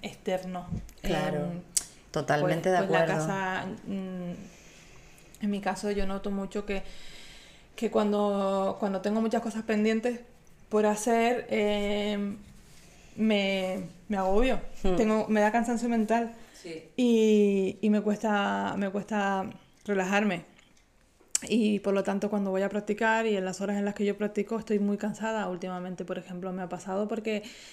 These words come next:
Speaker 1: pues, aquí tenemos mucho calor, creo que en toda España <laughs> hace
Speaker 2: Sí.
Speaker 1: muchísimo calor y entonces, pues, pues cuesta más dormir. Em, y entonces, claro, por la mañana cuando vas a practicar estás más cansada, en mi caso por, por lo menos,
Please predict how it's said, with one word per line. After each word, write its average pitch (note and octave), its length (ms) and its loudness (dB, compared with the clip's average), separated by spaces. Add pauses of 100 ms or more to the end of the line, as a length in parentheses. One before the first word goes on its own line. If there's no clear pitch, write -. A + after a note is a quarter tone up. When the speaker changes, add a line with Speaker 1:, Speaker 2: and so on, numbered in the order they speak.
(200)
Speaker 1:
pues, F#3+ 280 0
aquí F3 680 -4
tenemos F3 240 -6
mucho F#3 240 -6
calor, G#3+ 200 0
creo G3+ 180 -2
que F#3 80 -2
en F#3 100 -2
toda F#3+ 160 0
España F#3+ 600 -2
<laughs> G3+ 460 -4
hace G#3 220 2
Speaker 2:
Sí. - 20 2
Speaker 1:
muchísimo G3+ 460 0
calor B3 360 -2 (440)
y A3+ 120 0
entonces, G3 480 0
pues, F3 440 -4
pues D#3+ 160 -14
cuesta - 260 -12
más E3+ 160 -10
dormir. C4+ 600 0 (400)
Em, F#3 800 -4
y G3+ 100 -8
entonces, F3 340 -12
claro, G3 400 -4
por F#3 100 -8
la F#3 80 -8
mañana F3+ 360 -8
cuando F#3 320 -6
vas F#3 120 -6
a F3+ 60 -10
practicar F#3+ 420 -8
estás G3 220 -8
más G#3 140 -6
cansada, B3 420 -6
en B3+ 80 -4
mi A3 80 -6
caso G#3 280 -10
por, F#3+ 280 -10
por G3 180 -8
lo F#3 80 -4
menos, A3 280 -6